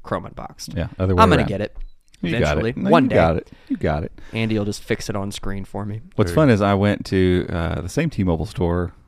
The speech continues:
Speaker 2: kinda under the same guise. It was a much nicer day, uh,
Speaker 3: <laughs>
Speaker 2: and went in to go get me a watch 'cause I was like, "Psh, they'll have the black one. No big deal."
Speaker 1: Oh, yeah,
Speaker 2: And
Speaker 1: I
Speaker 2: guess what?
Speaker 1: forgot
Speaker 2: They didn't
Speaker 1: about
Speaker 2: have
Speaker 1: that.
Speaker 2: it. So twice I've been to the T-Mobile store and left with nothing.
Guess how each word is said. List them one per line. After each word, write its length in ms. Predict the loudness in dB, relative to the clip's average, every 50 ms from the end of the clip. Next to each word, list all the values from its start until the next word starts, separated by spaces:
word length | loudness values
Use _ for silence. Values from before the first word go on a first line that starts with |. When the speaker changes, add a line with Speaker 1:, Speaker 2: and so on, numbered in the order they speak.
| -20 -20 -20 _ -6
Speaker 2:
kinda 200 | -4 -2 0 0
under 160 | 0 0 0
the 100 | -2 -4
same 380 | -4 -2 0 0 0 0 -2 -4 -6 -12 -14 -16 -8 -2
guise. 400 | 0 2 2 2 2 0 0 -2
It 20 |
was 140 | -4 -4 -4
a 20 |
much 180 | -4 -4 -4 -4
nicer 220 | -6 -6 -6 -6 -8
day, 260 | -6 -4 -4 -6 -8 -10 -18 -20 -10 -2 0
uh, 480 | 0 2 2 2 2 4 4 2 0 0 -4 -10 -10
Speaker 3:
<laughs> 220 | -10 -10 -8 -4 0
Speaker 2:
and 320 | 0 2 2 2 2 2
went 140 | 2 2 2
in 80 | 2
to 80 | 0 0
go 180 | 0 0 0 0
get 220 | 0 -4 -4 -2
me 100 | -2 -2
a 40 | 0 0
watch 320 | 0 0 -2 -4 -10 -12
'cause 120 | -10 -6
I 40 | -6
was 80 | -4 -4
like, 180 | -4 -6 -8
"Psh, 120 | -10 -14 -14 -16 _ -8
they'll 80 | -6 -4
have 160 | -4 -4 -6
the 60 | -6
black 260 | -4 -2 -2 -2 -2 -2
one. 200 | -4 -4 -4 -6 -8 -10
No 100 | -8 -4
big 120 | -4 -4 -2
deal." 240 | 0 0 0 0 0
Speaker 1:
Oh, 420 | -4 -6 -8 -8 -8 -8 -8 -10 -10
yeah, 200 | -12 -12 -10 -8
Speaker 2:
And 80 | -6 -2
Speaker 1:
I 40 | 0
Speaker 2:
guess 120 | 2 4
what? 80 | 6 6
Speaker 1:
forgot 100 | 8 8
Speaker 2:
They 60 | 8
didn't 160 | 8 10 10
Speaker 1:
about 60 | 10 8
Speaker 2:
have 100 | 8 8
Speaker 1:
that. 200 | 4 2 -2 -6
Speaker 2:
it. 40 | -10 _ _ -4
So 240 | 2 4 4 4 4 0 -2
twice 400 | 2 4 4 4 4 2 -2 -8 -8
I've 120 | -6 -2
been 140 | 0 0 2
to 40 | 0
the 60 | 0
T-Mobile 360 | 0 0 2 2 2 2 0 0
store 260 | 0 0 2 2 2
and 160 | 0 -2 -2
left 260 | 0 0 -2 -2 -4
with 120 | -10 -8 -6
nothing. 400 | -4 -6 -6 -6 -8 -12 -14